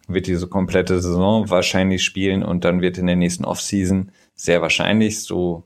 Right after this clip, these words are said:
wie wir das jetzt schon kennen, ähm, weiter verhandelt und dann wird wahrscheinlich diese sechs Spiele Sperre nochmal neu aufgesetzt. Und dann kann er wiederum dagegen klagen.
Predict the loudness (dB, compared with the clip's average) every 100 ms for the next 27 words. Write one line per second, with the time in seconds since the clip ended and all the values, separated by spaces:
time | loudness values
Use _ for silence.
0 | _ -8 -4 -2 -2 -2 -4 -4 -2 -2
1 | -6 _ _ -2 0 0 -2 -8 _ _
2 | _ -4 0 2 2 -2 -2 0 2 2
3 | 0 2 2 2 2 2 0 -2 0 0
4 | 0 -2 -2 0 0 0 -2 -2 -2 -4
5 | -8 _ -20 _ _ -2 -2 -2 0 0
6 | 0 0 2 2 0 -4 _ -8 -4 -2
7 | 0 0 2 0 2 2 2 0 -4 -16
8 | -20 _ _ _ _ -6 -4 0 0 0
9 | -2 -2 0 0 0 -2 -8 -2 0 2
10 | 2 2 0 0 0 0 0 -2 -6 -2
11 | 0 0 0 -2 -2